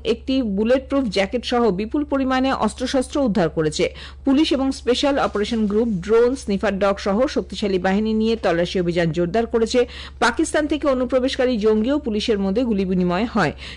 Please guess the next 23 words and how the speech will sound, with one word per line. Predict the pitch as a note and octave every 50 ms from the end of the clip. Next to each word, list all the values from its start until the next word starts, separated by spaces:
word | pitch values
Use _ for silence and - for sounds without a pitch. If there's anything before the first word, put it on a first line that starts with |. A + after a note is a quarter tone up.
| - - F#3+
জঙ্গিদের | A#3+ C4 C4+ C#4 C#4+ A#3+ C4+ C4+ C4+
খোঁজে | - A3+ G3 G3 C#4+ - -
তল্লাশি | G#3 F3+ F3 F3 E3+ - - F3+
অভিযান | F3 F3 F3 G3+ A3 G#3 G3
জারি | A#3 A#3 A#3+ A#3 G#3 D#3 C#3+
রয়েছে। | C3 B2 - - F3+ D3 - - - - - - - - - - - - - G#3
কর্ণাটক | G#3 G#3 G#3 G#3+ G#3+ G#3 A3+ G#3+ - -
ক্যাডারের | A#3 A3 A#3+ A#3+ A#3+ B3 B3+ B3 - -
উনিশশো | A3+ A3+ A#3 - C4 A#3+ -
সাতাশির | B3 G#3 G#3 - A#3 A3+ - - B3 A3+ G#3 F#3
ব্যাচের | G3 G3+ G3 - A3+ E3+ C#3 - - -
আইএএস | G3+ G#3 G#3 G#3 G3+ - G#3+
অফিসার | F#3 - G#3+ G3+ - A3 G3+ F3+ - -
অজয় | F3 G3+ B3 C4 -
শেঠকে | B3 A3+ - - B3 A#3 G#3
নতুন | G#3 G3+ A#3 A3 G3+ G3
অর্থ | G3 - C4 B3 -
সচিব | C#4 B3+ - C4+ B3+
হিসেবে | B3+ A#3+ C4 B3 B3 B3
মনোনীত | A3 G3+ G3+ G#3 G#3 G#3 A3 A3+ A3
করা | F3+ D#3+ D#3 F3
হয়েছে। | E3+ D#3 D3+ - D3+ D3+
তিনি | - G#3 G#3